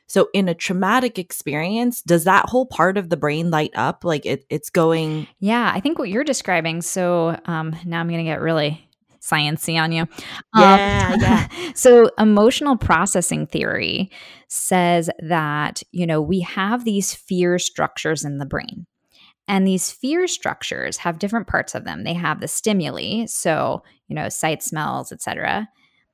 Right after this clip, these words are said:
Speaker 2: our responses during those events, and then the meaning that we make out of those events. So, "I'm incompetent," or, "The world's dangerous,"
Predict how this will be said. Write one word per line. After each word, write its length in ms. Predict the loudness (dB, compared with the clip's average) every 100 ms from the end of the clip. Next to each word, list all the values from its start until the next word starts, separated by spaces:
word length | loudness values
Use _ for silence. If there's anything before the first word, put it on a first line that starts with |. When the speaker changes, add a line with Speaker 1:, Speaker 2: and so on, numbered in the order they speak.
| _ _ 0
Speaker 2:
our 200 | 2 4
responses 840 | 2 -2 -4 -2 0 0 -2 -4
during 260 | -2 0 2
those 180 | 0 0
events, 380 | 0 -2 -2 -4
and 160 | 0 2
then 160 | 2 2
the 100 | 2
meaning 800 | 2 2 4 4 2 -2 -6 -2
that 160 | -2
we 100 | -2
make 240 | -6 -6 -8
out 160 | -6 -6
of 120 | -8
those 240 | -10 -10 -10
events. 500 | -12 -14 -14 -16 -18 _ -20 -20 -12
So, 720 | 0 4 4 4 0 0 -4 -8 -10
"I'm 160 | -8
incompetent," 720 | -8 -2 0 0 0 0 0 -2
or, 120 | -6
"The 100 | -4
world's 340 | -6 -6 -8
dangerous," 880 | -6 -4 -4 -2 -2 -2 -6 -8 -12